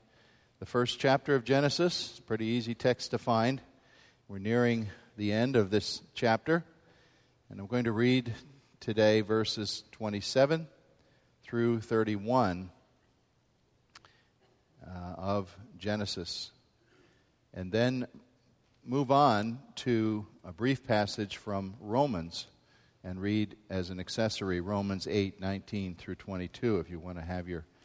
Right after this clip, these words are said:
finger in that book as well. Listen to God's word. "So God created man in his own image.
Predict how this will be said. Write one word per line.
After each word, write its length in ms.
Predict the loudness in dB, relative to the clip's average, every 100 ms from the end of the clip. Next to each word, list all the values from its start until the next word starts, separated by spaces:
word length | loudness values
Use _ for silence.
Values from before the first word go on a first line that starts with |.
| -20 -20 _
finger 280 | -6 -4 -4
in 120 | -4
that 200 | -2 -2 -4 _ _ -10
book 220 | -8 -6
as 160 | -8 0
well. 340 | 4 4 2 -8 _ _ _ _ _ _ -20 _ -4
Listen 260 | -2 2
to 80 | 2
God's 360 | 4 6 6 4
word. 320 | 2 4 2 -6 -20 _ _ _ _ _ _ _ _ _ _ _ -4
"So 200 | 2 6
God 460 | 10 12 12 8
created 560 | 2 4 6 8 8 6
man 400 | 4 4 4 2
in 120 | 0
his 260 | 2 2 2
own 260 | 0 0 0
image. 680 | 0 2 0 -2 -6 -8